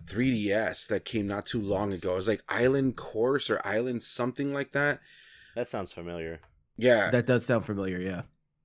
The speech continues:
Speaker 2: The biggest thing that we have to th-, do, though, is we have to appreciate, and I'm trying to find it, but Wario is just
Speaker 3: <laughs>
Speaker 2: straight up stunting on all these motherfuckers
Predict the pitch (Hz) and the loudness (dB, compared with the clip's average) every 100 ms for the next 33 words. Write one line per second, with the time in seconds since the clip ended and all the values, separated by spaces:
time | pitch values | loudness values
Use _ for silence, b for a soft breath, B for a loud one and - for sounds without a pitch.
0 | _ _ _ 143 139 240 202 - 139 123 | _ _ _ 0 4 4 4 2 0 2
1 | 110 113 110 - 101 - - 101 98 107 | 0 2 2 0 -10 -12 -16 -10 -4 -2
2 | 98 87 82 80 - 95 92 120 151 147 | 0 -2 -2 -4 -6 -8 -4 -2 -2 -2
3 | 123 101 - 135 - 101 85 82 71 _ | -4 -6 -6 -8 -6 -6 -4 -4 -8 _
4 | _ _ _ 95 90 123 123 107 - 98 | _ _ _ -8 -6 -4 -4 -6 -4 -4
5 | 92 76 71 _ _ _ _ _ _ _ | -4 -6 -12 _ _ _ _ _ _ _
6 | _ _ 117 113 104 98 - _ _ _ | _ _ 2 2 2 -2 -6 _ _ _
7 | _ _ _ 104 127 175 202 151 123 117 | _ _ _ -2 4 6 6 6 4 2
8 | 113 107 110 127 131 - 143 131 139 135 | 0 0 -2 0 0 2 0 2 2 4
9 | 120 - _ - - - - 151 156 123 | 2 0 _ -14 -8 -8 4 6 6 -2
10 | 113 113 117 123 135 127 117 120 107 104 | -2 0 4 4 6 4 2 2 0 2
11 | 120 107 107 92 - | 2 2 0 -2 -4